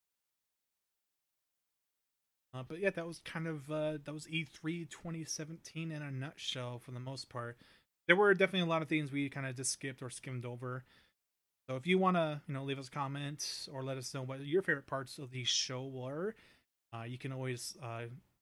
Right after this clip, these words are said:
talk to us on Twitter at M and J underscore podcast. We're also available on Facebook at Mouse and Joystick Podcast.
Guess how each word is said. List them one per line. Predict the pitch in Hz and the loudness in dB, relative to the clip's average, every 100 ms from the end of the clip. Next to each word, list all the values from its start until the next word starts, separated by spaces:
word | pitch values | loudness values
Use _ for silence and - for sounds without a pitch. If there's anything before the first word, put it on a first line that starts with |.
| - | -12
talk | 131 | -10
to | 139 | -6
us | 131 123 | -4 -4
on | 127 120 | -8 -10
Twitter | - 139 139 139 143 | -8 -4 -2 -2 0
at | 123 123 - | 0 0 -6
M | - 139 | -8 -6
and | 139 | -6
J | 127 135 135 139 | -4 -2 -2 -4
underscore | 139 131 - 131 | -6 -10 -8 -10
podcast. | 127 190 196 - 190 190 - - - - _ _ _ _ - | -6 -4 -4 -4 -4 0 -2 -2 -8 -20 _ _ _ _ -10
We're | 131 | -8
also | 139 151 | -6 -6
available | 131 139 131 135 135 | -6 -6 -6 -8 -8
on | 117 110 - | -10 -10 0
Facebook | 143 127 - 143 - | 2 2 -6 -14 -4
at | 123 123 - | -4 -4 -6
Mouse | 127 123 | -6 -4
and | 123 | -8
Joystick | 117 120 127 - | -8 -10 -12 -2
Podcast. | 156 151 - 151 143 135 - | 0 0 0 -2 0 -4 -8